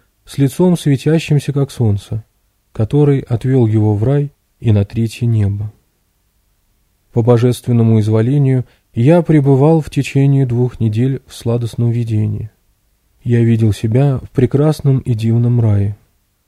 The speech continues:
Умом и сердцем удивлялся я несказанной прелести рая Божия и услаждался, ходя по нему. Там находилось множество садов, наполненных высокими деревьями, которые, колыхаясь своими вершинами,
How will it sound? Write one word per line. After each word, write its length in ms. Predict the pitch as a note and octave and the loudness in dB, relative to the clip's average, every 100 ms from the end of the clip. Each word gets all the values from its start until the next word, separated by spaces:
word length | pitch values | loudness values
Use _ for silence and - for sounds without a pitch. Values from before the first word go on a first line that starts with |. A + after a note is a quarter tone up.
| _ _ - | _ _ -2
Умом 340 | C#3+ E3 F3+ | 2 4 2
и 160 | F3 C3+ | 0 -4
сердцем 540 | - C#3 D3+ - D3 - | -2 0 0 0 -2 0
удивлялся 680 | B2+ A#2+ A#2+ C#3+ D3+ - | 0 2 2 0 -2 0
я 220 | C#3 C3+ - | 0 0 0
несказанной 800 | C3+ B2 B2 A2 B2 B2+ C3 | -2 0 0 2 2 2 2
прелести 680 | B2 A2+ A2 A2 - - A2 _ _ _ | 0 0 0 0 -4 -6 -8 _ _ _
рая 300 | A#2 A2+ A2 | 0 2 2
Божия 460 | G#2 A2+ C3 B2+ B2 | 2 2 2 0 -2
и 160 | - | -2
услаждался, 800 | C3 - A#2+ G#2+ C3+ C#3+ - C3+ - _ _ | -4 0 -2 0 0 -2 -2 -6 -8 _ _
ходя 400 | - G#2+ G#2 G#2+ | -8 -4 0 -2
по 120 | A2 A2+ | -2 0
нему. 460 | A2 G#2+ G#2+ A2 - _ _ _ _ _ _ _ _ | 0 0 -2 -6 -12 _ _ _ _ _ _ _ _
Там 240 | - B2+ C#3 | 0 2 2
находилось 680 | B2+ A#2 A2+ D3 D3+ - | 2 0 0 0 0 0
множество 480 | B2 A#2+ G#2+ - A2 | 0 2 0 -2 -6
садов, 480 | - G#2+ A#2 C#3 - _ _ _ B2 | -4 -2 0 -2 -4 _ _ _ 0
наполненных 640 | C3 - F3 E3+ D#3 - | 0 2 2 2 2 2
высокими 480 | C3 - B2+ A#2+ A#2 | -2 0 -2 0 2
деревьями, 640 | G#2+ A2+ C#3 D3 C#3+ C3 - _ _ _ | 2 2 2 2 2 -2 -6 _ _ _
которые, 540 | - A2+ C3+ D3 C#3 B2+ | -4 -2 2 4 2 0
колыхаясь 580 | - C#3 C#3+ E3+ D#3+ D3+ | -2 0 2 0 0 0
своими 480 | C3 B2+ B2 A#2 | 2 2 4 2
вершинами, 720 | G#2+ G#2+ - D#3 D3+ D3 C#3+ | 0 -2 -2 0 2 2 0